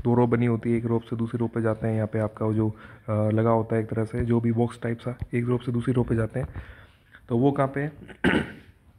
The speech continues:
तो इसका answer आपके सामने है, इसका answer हो जाएगा ए answer। ये देखिए उदयपुर में है, अ, दूतलाई, तो इसका answer ये हो गया। फिफ्थ चलते हैं, फिफ्थ वाला है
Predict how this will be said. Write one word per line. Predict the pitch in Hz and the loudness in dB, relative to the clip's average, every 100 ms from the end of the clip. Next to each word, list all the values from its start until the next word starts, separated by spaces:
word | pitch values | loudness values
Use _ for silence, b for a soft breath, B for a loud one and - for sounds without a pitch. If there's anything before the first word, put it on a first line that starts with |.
| _ _ - - | _ _ -16 0
तो | 135 | 2
इसका | 131 - | 2 2
answer | 135 135 131 | 0 2 2
आपके | 123 135 | 0 -2
सामने | 127 123 131 | -2 -2 0
है, | 127 135 | -2 -2
इसका | 127 - | -4 -6
answer | 123 131 | -4 -2
हो | 123 | 2
जाएगा | 120 123 - | 2 2 4
ए | 120 | 4
answer। | 117 107 - - b b b b - | 2 -2 -6 -8 b b b b 0
ये | |
देखिए | 120 117 127 | 2 2 2
उदयपुर | 120 127 131 123 | 2 2 0 -2
में | 127 | 0
है, | 131 139 - _ - | 0 -4 -10 _ -4
अ, | 117 | 0
दूतलाई, | 110 120 117 120 123 | 2 2 2 0 -2
तो | - - | -6 -14
इसका | 117 117 | -6 -4
answer | 110 113 | -2 -2
ये | 113 | 0
हो | |
गया। | 110 113 - B B | 0 -4 -8 B B
फिफ्थ | 139 139 | -8 -2
चलते | 135 127 139 | -2 0 -2
हैं, | 139 139 - b - | -2 -4 -12 b -8
फिफ्थ | 139 135 | -4 0
वाला | 139 135 | 0 2
है | 135 | 0